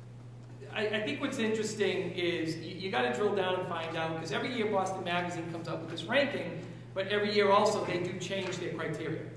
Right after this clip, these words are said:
So last year, Boston Magazine ranked high schools. This year, Boston Magazine ranked districts.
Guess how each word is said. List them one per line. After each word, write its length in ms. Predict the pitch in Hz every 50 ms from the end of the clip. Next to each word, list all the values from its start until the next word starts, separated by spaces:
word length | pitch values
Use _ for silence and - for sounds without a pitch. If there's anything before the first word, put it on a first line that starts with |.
| - - - - - - - - - - -
So 140 | - 196
last 440 | 185 220 240 277 302 277 - - -
year, 520 | 226 202 185 185 180 180 180 175 175 - 185
Boston 320 | 190 190 196 196 - -
Magazine 340 | 196 185 180 165 165 160 160 160
ranked 360 | 156 156 160 160 151 - - -
high 180 | - - 180
schools. 460 | 175 175 - - - - - - - - - - - - - - - - - - - - - - -
This 240 | - 254 254 247 -
year, 240 | 240 220 202 196 190 -
Boston 300 | 185 175 170 - - 180
Magazine 360 | 170 170 170 165 156 160 156 147
ranked 280 | 143 143 143 147 -
districts. 600 | - 180 175 175 175 175 175 175 175 - - -